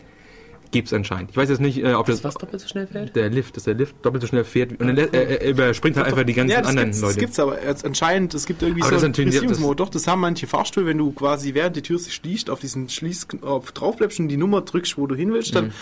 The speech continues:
Speaker 3: hast du einen Prioritätsmodus und der überspringt alle, die mit zwischendrin warten.
Speaker 1: Ja. Ja.
Speaker 3: Aber
Speaker 1: Aber das
Speaker 3: das
Speaker 1: ist wahrscheinlich
Speaker 3: ist
Speaker 1: der, was sie meinen. Ich meine, sie meinen einfach nur, dass man damit doppelt drückt und dann denkt man, „Ah, das hat letztes Mal funktioniert, das funktioniert diesmal wahrscheinlich auch.“
Speaker 3: Ja, ich weiß gar nicht, ob das funktioniert, ob das, ob das irgendwie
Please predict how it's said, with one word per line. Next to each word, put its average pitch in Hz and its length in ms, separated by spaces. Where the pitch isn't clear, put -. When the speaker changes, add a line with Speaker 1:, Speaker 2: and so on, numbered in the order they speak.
Speaker 3:
hast - 160
du 165 60
einen 147 80
Prioritätsmodus 156 760
und 147 60
der 139 140
überspringt 143 380
alle, 147 200
die 143 160
mit 135 220
zwischendrin 127 360
warten. 98 300
Speaker 1:
Ja. 107 60
Ja. - 60
Speaker 3:
Aber 120 200
Speaker 1:
Aber 120 80
das - 0
Speaker 3:
das 131 100
Speaker 1:
ist 127 60
wahrscheinlich 127 260
Speaker 3:
ist 117 40
Speaker 1:
der, 123 100
was 113 80
sie 110 80
meinen. 107 420
Ich 101 80
meine, 104 140
sie 101 60
meinen 107 160
einfach 107 120
nur, 110 200
dass 101 140
man 104 320
damit 107 220
doppelt 120 260
drückt 127 220
und 113 80
dann 107 100
denkt 110 160
man, 107 120
„Ah, 135 600
das 113 220
hat 113 200
letztes 139 240
Mal 143 80
funktioniert, 127 360
das 113 80
funktioniert 113 300
diesmal 107 180
wahrscheinlich 101 340
auch.“ 98 100
Speaker 3:
Ja, 87 160
ich 98 80
weiß 131 140
gar - 140
nicht, 233 100
ob 165 60
das 143 100
funktioniert, 139 400
ob 135 60
das, 131 120
ob 143 120
das - 180
irgendwie 147 360